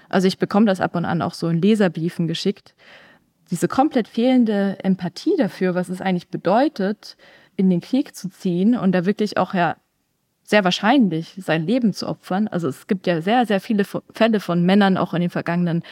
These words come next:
Monaten, ähm, eben weil, weil so wenige Männer jetzt an der Front sind und weil die Waffen zu knapp sind und die Munition,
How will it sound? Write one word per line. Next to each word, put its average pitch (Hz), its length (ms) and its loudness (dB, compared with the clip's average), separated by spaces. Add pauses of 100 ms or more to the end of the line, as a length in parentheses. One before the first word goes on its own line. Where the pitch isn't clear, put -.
(240)
Monaten, 196 800 4
ähm, 165 300 -2
eben 165 280 -4
weil, 208 600 4
weil 185 300 0
so 185 160 -4
wenige 180 260 0
Männer 180 280 2
jetzt 175 120 -4
an 170 80 -2
der 165 80 -4
Front 185 300 0
sind 170 260 -4
und 165 160 -6
weil 214 260 4
die 180 120 -2
Waffen 180 260 -2
zu 180 100 -10
knapp 175 260 -4
sind 175 280 -6
und 170 120 -6
die 175 60 -4
Munition, 170 460 -4